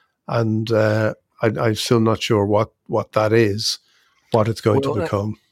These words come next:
Speaker 2: yeah, well, I mean, the biggest issue was the, the endemic and systematic corruption, you know, the creation of,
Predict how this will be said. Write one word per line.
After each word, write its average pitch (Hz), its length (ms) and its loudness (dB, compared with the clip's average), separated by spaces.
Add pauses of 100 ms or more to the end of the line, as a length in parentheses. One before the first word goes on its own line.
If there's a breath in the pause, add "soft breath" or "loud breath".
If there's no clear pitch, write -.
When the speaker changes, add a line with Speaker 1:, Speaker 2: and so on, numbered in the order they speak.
(2000)
Speaker 2:
yeah, 110 140 -10
well, 120 80 4
I 123 40 4
mean, 143 140 4
the 156 80 2
biggest 202 320 2
issue 95 280 2
was 90 300 0
the, 87 360 -4 (140)
the 95 140 0
endemic 90 540 2
and 90 100 -4
systematic 87 600 -2
corruption, 87 640 -2
you 113 100 -4
know, 95 140 2
the 90 60 -2
creation 87 560 2
of, - 300 -4